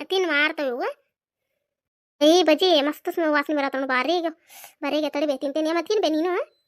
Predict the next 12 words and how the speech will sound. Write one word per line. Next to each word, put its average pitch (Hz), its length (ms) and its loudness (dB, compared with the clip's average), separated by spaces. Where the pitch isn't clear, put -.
ಹ್ಞೂ, 285 200 6
ತಿಂತೇನೆ 277 340 2
ನಾನು. 262 160 -2
ಅಮ್ಮ, 381 180 8
ನಿನಗೆ 359 160 6
ಬೇರೆ 330 200 4
ತಾಟ್ನ್ಯಾಗ 359 320 0
ಹಾಕಿ 330 120 -2
ಕೊಡ್ಲೇನು 320 280 -2
ಬೇ, 403 60 0
ಅದ್ರಾಗ 330 300 0
ತಿಂತೀಯ? 320 340 -6